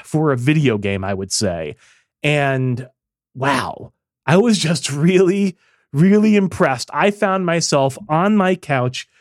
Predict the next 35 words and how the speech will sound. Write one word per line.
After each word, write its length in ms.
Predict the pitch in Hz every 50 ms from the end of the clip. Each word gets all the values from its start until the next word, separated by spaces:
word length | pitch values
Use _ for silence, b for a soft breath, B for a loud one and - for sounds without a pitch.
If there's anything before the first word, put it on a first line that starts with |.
| _ _ _
giving 320 | - 190 190 190 190 185 180
my 160 | 143 135 123
full 600 | 127 - _ _ - 214 220 220 214 208 185 160
rapt 520 | 147 139 156 160 170 190 185 - - - -
attention 800 | 185 135 - - 170 165 160 - - 139 120 113 110 104 101 - _ _ _ _ _ _
to 340 | - - 165 160 170 165 - _
this 320 | 143 131 143 156 139 -
game, 320 | 143 135 143 143 139 131 123
this 160 | 135 135 -
playthrough 540 | - - - 143 147 147 143 - 143 143 135
of 140 | 127 120 120
this 200 | 131 127 127 -
game. 480 | - 127 120 117 110 107 104 101 95 - _ _ _ _ _ _ _ _ _ _ _
And 440 | 135 127 127 123 120 120 120 127 - _ _ _ _ _
wow, 640 | 117 110 135 139 135 185 185 - - - - - _
I 140 | 127 151
was 180 | 160 160 151 131
just 220 | 135 123 107 -
really 340 | 123 131 165 175 175 165 160
super 460 | 160 - - 165 151 131 - 151 139
impressed. 440 | 127 120 123 - 127 113 110 107 -
And 80 | 113 104
so 120 | - 127
if 80 | 127 139
anybody 340 | 175 233 254 226 226 214 185
here 380 | 170 175 165 156 151 135 - _ _ _ _ _
is 100 | 131 131
not 280 | 143 160 185 202 214 196
familiar 340 | - 190 180 175 175 165 151
with 140 | 147 127 123
Doki 360 | 160 175 175 - - 190 160
Doki 360 | 127 160 151 151 151 - 127 127
Literature 360 | 143 143 143 143 143 147 127
Club, 480 | 127 - 143 135 131 127 123 120 110 - _ _ _ _ _ _ _ _ _ -
uh, 520 | 123 123 120 117 113 113 110 110 110 -